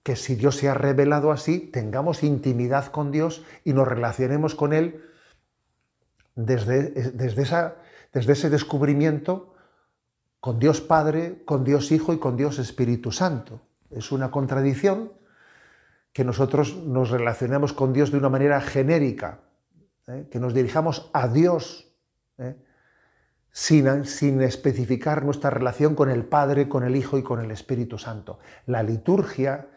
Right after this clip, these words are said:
que es maestra de oración, que es verdadera pedagoga, que nos introduce en la oración, fijaros que la, la liturgia siempre se dirige al, a Dios Padre, a Dios Hijo, a Dios Espíritu Santo.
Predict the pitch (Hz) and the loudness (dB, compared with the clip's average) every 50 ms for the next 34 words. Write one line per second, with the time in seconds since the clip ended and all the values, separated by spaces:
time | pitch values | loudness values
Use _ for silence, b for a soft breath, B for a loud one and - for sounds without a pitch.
0 | b b b b b b b b b _ - 123 123 127 104 110 120 110 113 131 | b b b b b b b b b _ -6 -4 -4 -2 -2 -2 -2 0 0 0
1 | 131 - - 135 123 123 123 110 104 101 98 - - 151 156 147 147 147 147 131 | 0 0 0 -2 0 0 0 -2 -2 -4 -6 -2 0 2 2 2 2 0 -2 -4
2 | - - 127 127 127 127 - - 165 143 127 123 120 120 120 131 135 139 127 - | -2 0 2 2 2 2 -2 -6 -8 -4 -4 -2 -2 0 0 0 0 0 0 0
3 | 131 127 123 107 101 127 147 139 135 127 - - 123 123 - - 123 117 113 123 | 0 -2 -2 0 0 2 2 2 2 0 0 -2 -6 -6 -6 -6 -6 -6 -6 -4
4 | 113 127 143 135 - 139 127 135 131 123 127 104 135 143 147 139 - 127 117 - | -4 -4 -4 -4 -2 -2 0 0 0 0 0 0 0 0 0 -2 -4 -6 -2 0
5 | 127 135 151 - - - 139 127 127 113 110 B B B B B B - 135 127 | 0 0 0 -2 -2 0 2 2 2 0 -2 B B B B B B -4 -2 -2
6 | 120 123 120 117 147 151 151 - - 156 117 - - - 147 180 202 - 139 117 | 0 0 0 2 2 2 2 0 -2 -4 -4 -4 -2 0 2 2 2 2 0 -4
7 | - 127 107 107 101 104 - - - 127 113 101 117 120 147 147 147 - 147 147 | -4 -4 -4 -4 -6 -8 -10 -8 -6 -6 -4 -2 -2 -2 -2 -2 -2 -2 -2 -2
8 | 151 - - - - _ - 110 101 101 104 98 B B B B B B B B | -2 -4 -10 -20 -18 _ -12 -10 -8 -8 -10 -10 B B B B B B B B
9 | B B - - 87 117 131 131 127 - - - 170 185 175 190 190 190 190 190 | B B -12 -8 -2 -2 -2 -2 -2 -4 -2 0 0 2 2 2 2 2 2 0
10 | 190 190 B B B _ - 113 104 110 113 101 - - 196 208 - - - 185 | -2 -6 B B B _ -14 -10 -8 -6 -6 -4 -2 -2 -2 -2 -4 -6 -6 -4
11 | 196 202 - - - 120 113 123 131 123 - 120 107 - - 131 123 123 117 - | -4 -4 -6 -8 -8 -6 -2 -2 -2 -2 -4 -6 -8 -4 -4 -2 -2 -2 -4 -6
12 | - - - 165 165 165 165 156 - 170 180 180 - - _ _ | -6 -4 -2 -2 -2 -2 -4 -4 -4 -4 -4 -4 -8 -14 _ _